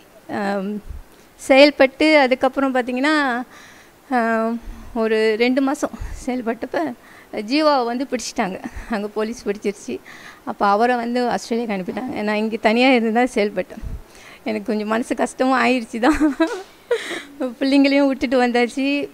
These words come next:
அப்ப ஜீவாவும் இல்லையா, நான் ஒண்டி தான். இது வசூல் முடிஞ்சு வந்து, ஆ, காசு, அதாவது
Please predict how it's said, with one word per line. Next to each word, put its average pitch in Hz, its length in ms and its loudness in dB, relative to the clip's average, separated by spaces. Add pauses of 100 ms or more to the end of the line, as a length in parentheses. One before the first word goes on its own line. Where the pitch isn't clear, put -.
(140)
அப்ப 226 240 -2
ஜீவாவும் 262 500 4
இல்லையா, 240 380 0
நான் 240 140 0
ஒண்டி 254 320 2
தான். 240 220 -2 (720)
இது 214 100 -6
வசூல் 226 320 2
முடிஞ்சு 269 420 0
வந்து, 254 560 0 (640)
ஆ, 214 340 0 (160)
காசு, 240 640 2 (160)
அதாவது 247 440 0